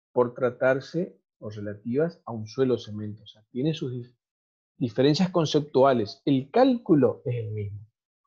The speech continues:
Las diferencias son las consideraciones que vamos a ver ahora. Porcentaje de cemento obtenido de los ensayos de laboratorio.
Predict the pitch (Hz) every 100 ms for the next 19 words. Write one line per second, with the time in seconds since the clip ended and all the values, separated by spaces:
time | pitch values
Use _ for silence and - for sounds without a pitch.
0 | _ _ _ - 120 127 143 175 196 196
1 | 180 196 294 - _ _ _ _ - 127
2 | 110 156 139 123 139 131 120 110 160 165
3 | 196 196 107 98 110 113 104 95 101 92
4 | 90 _ _ _ _ _ _ _ _ _
5 | _ _ _ _ _ _ _ _ _ -
6 | 135 - 131 190 202 190 180 180 208 233
7 | 240 156 139 123 143 160 135 110 127 147
8 | 143 135 120 98 98 101 95